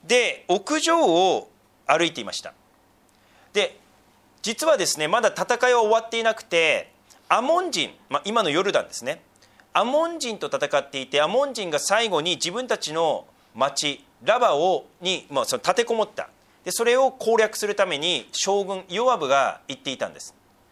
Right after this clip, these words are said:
ダビデはいつも前に出て戦っていたんですけれども、油断していたんでしょうかね。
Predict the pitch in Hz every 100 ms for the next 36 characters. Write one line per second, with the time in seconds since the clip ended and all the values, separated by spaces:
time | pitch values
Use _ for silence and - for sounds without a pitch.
0 | _ - - 254 269 254 214 226 214 214
1 | 214 147 - _ 156 226 294 269 185 160
2 | 156 143 143 143 143 143 135 120 120 104
3 | 104 151 117 82 - _ _ _ - 160
4 | 185 180 180 170 135 - 95 110 -